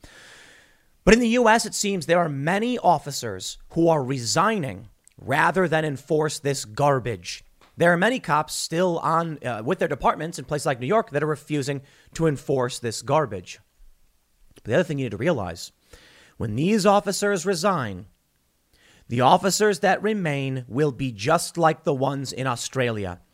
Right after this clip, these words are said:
"Ma'am, ma'am, you have no reason to be outside your home, so I'm gonna beat you with this billy club and then arrest you."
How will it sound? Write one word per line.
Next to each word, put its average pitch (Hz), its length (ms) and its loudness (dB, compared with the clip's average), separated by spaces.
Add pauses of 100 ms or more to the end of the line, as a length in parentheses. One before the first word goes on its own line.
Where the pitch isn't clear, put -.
(360)
"Ma'am, 185 380 6
ma'am, 190 240 2
you 190 80 0
have 175 140 -2
no 196 140 4
reason 196 340 -2
to 180 80 0
be 185 160 0
outside 175 500 0
your 180 120 -6
home, 165 280 2
so 156 160 -4
I'm 151 140 -2
gonna 160 200 -2
beat 180 320 -8
you 175 60 -2
with 180 160 0
this 156 220 -4
billy 170 340 -2
club 135 380 -2
and 131 100 -6
then 135 100 2
arrest 131 440 -2
you." 110 80 -8